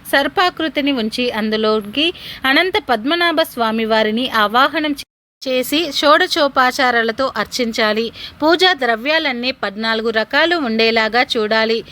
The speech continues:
పద్నాలుగు ముడులు కుంకుమలతో తడిపిన నూతన తోరాన్ని ఈ అనంత పద్మనాభ స్వామి సమీపంలో ఉంచి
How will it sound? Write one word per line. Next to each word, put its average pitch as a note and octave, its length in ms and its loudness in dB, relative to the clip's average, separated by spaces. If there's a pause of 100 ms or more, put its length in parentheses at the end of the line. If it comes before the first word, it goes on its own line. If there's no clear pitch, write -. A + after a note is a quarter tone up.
(220)
పద్నాలుగు D#4+ 480 2
ముడులు B3 520 0
కుంకుమలతో A3+ 640 0
తడిపిన A3+ 500 2
నూతన E4+ 420 0
తోరాన్ని A3 540 0
ఈ A#3 320 -2
అనంత C#4 360 0
పద్మనాభ C#4 640 0
స్వామి A3 480 0
సమీపంలో C4+ 920 -2
ఉంచి A3+ 420 -4